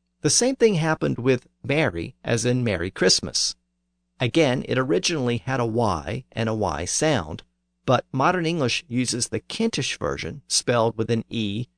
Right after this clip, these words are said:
and an eh sound. Now, I've told you that the Y sound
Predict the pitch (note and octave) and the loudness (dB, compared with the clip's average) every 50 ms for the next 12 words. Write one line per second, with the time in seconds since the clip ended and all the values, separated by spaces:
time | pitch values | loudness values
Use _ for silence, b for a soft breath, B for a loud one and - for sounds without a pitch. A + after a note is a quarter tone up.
0 | _ _ _ _ _ A2 A2 G#2+ A2+ A2 - _ _ - C3+ C#3 C3+ B2+ - - | _ _ _ _ _ 0 2 2 2 2 0 _ _ -2 0 0 0 0 -2 -4
1 | - - - F#2 D2+ - A#2 - _ - - _ _ _ _ _ _ _ _ _ | -2 -2 -2 -2 -2 -6 -12 -18 _ -20 -20 _ _ _ _ _ _ _ _ _
2 | _ _ _ _ _ _ _ _ _ _ _ _ _ _ _ _ _ _ _ _ | _ _ _ _ _ _ _ _ _ _ _ _ _ _ _ _ _ _ _ _
3 | _ _ _ E3+ D#3+ E3 D#3+ - - - D#3+ D#3 D#3+ - - - G#3 A3+ A#3 G#3+ | _ _ _ 0 2 2 2 2 2 2 0 0 0 0 0 0 2 2 2 0
4 | G3+ E3+ D3+ C#3+ - - B2 G#2+ G#2+ G#2+ A2+ B2 B2+ B2+ B2+ - - B2+ A#2+ A#2 | 0 0 0 2 2 0 -2 -2 -2 0 0 2 2 2 0 0 0 0 0 0
5 | A2 A2 A2+ A2 - | 0 0 -2 -4 -6